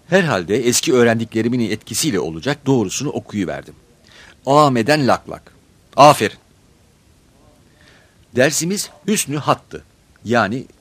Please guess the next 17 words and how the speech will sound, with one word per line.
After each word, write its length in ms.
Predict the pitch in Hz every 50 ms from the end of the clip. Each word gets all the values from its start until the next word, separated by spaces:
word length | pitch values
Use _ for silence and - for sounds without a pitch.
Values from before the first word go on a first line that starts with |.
| _ _
kaligrafi, 600 | - - 101 101 90 82 90 85 - - 87 82 - _ _ _ _ _ -
güzel 320 | 101 98 92 110 101 82
yazı. 220 | 78 78 73 67 - _ _ _ _ _ _ _ _ _ _ _ _ _ _ _ _ _ _ _ _ - - _ _ -
Bir 160 | 123 196 208
kuruşa 360 | - - 131 123 117 - 135
aldığımız 540 | - 110 113 107 101 110 113 117 117 104 85
dökülmez 580 | 110 120 117 - 113 107 107 110 113 101 90 87
cam 200 | 98 127 123 107
hokkalara 640 | 95 107 101 - - 92 87 87 90 98 123 160 165 - - - 139 -
demir 280 | 101 139 147 175 170
uçlu 260 | 120 107 - - 104 101
tahta 340 | - 117 107 101 - 85
saplı 360 | - - - 92 - - 107 -
kalemlerimizi 720 | - 104 104 104 101 101 98 104 104 98 85 101 92 82
batırıp 380 | - - - - 95 135 175 - - - _ - - - -
defterimize 520 | 143 135 - - 110 95 95 92 85 127
yazıyoruz. 600 | 113 92 85 73 - - 50 - - - - -